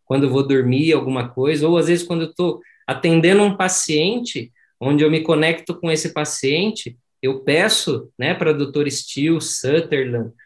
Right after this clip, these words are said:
uh, Pledger, é, Viola Freeman, pessoas que já não estão nesse plano,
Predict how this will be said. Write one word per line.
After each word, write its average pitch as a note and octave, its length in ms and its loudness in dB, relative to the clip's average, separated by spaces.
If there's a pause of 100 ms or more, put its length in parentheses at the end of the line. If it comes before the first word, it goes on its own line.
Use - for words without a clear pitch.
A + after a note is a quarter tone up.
(140)
uh, B2 180 -2
Pledger, C#3 760 2 (180)
é, A#2 300 2
Viola C#3 440 2
Freeman, D3 720 -2
pessoas F#3+ 420 -4
que F#3+ 140 -4
já F3+ 180 0
não E3 380 -4
estão F3+ 300 -4
nesse F#3+ 320 -4
plano, G3+ 420 -2